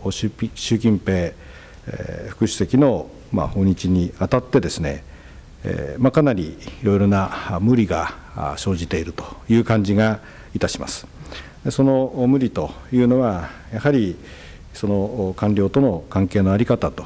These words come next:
いうものがですね、まあ、ああした形で、えー、小沢幹事長が、あ、小沢、あの、代表がああいう形で、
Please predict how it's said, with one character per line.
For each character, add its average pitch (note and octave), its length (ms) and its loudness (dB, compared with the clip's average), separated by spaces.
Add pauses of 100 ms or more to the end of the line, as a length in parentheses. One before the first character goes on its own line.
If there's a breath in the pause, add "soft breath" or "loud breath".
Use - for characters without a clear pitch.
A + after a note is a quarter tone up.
(140)
い A#2+ 100 4
う A#2+ 40 4
も B2+ 100 4
の C3 120 4
が G2+ 80 -2
で - 80 -6
す - 160 -8
ね、 D2+ 200 -6 (300 loud breath)
ま G#2 80 0
あ、 G#2 40 2
あ - 20 4
あ C3 40 2
し - 60 -2
た D#3 100 2
形 C#3+ 360 0
で、 C3+ 260 4 (520 loud breath)
え G2+ 200 2
ー、 - 20 -2
小 A2 100 0
沢 A2 180 4
幹 G#2+ 160 -2
事 G2+ 100 -4
長 F#2 140 0
が、 F#2+ 280 0
あ、 F2 140 -2
小 G2+ 100 2
沢、 G2+ 360 2 (320 loud breath)
あ A#2 40 -8
の、 F#2+ 240 -2 (840)
代 A#2 200 2
表 G#2 160 2
が A2+ 180 2
あ F#2+ 40 -2
あ A#2 60 4
い C3 80 6
う - 20 0
形 B2+ 360 0
で、 C3 200 2